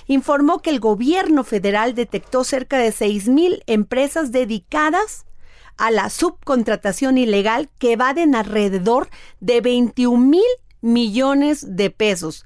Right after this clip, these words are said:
Por su parte, Zoé Robledo Aburto, director general del Instituto Mexicano del Seguro Social, añadió que esas empresas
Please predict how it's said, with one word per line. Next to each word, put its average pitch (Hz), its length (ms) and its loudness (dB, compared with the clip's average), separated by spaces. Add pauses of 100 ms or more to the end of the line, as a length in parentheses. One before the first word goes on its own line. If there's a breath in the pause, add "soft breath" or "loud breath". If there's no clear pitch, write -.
(360 soft breath)
Por 285 160 0
su 403 160 -2
parte, 202 420 -4 (160 soft breath)
Zoé 254 280 2
Robledo 269 460 0
Aburto, 196 580 -2
director 208 500 -2
general 214 460 -2
del 180 160 -2
Instituto 220 520 -6
Mexicano 196 560 -4
del 165 160 -8
Seguro 214 380 -4
Social, 240 460 -2 (280 loud breath)
añadió 254 680 0 (180 loud breath)
que 294 160 0
esas 359 240 -2
empresas 302 640 -2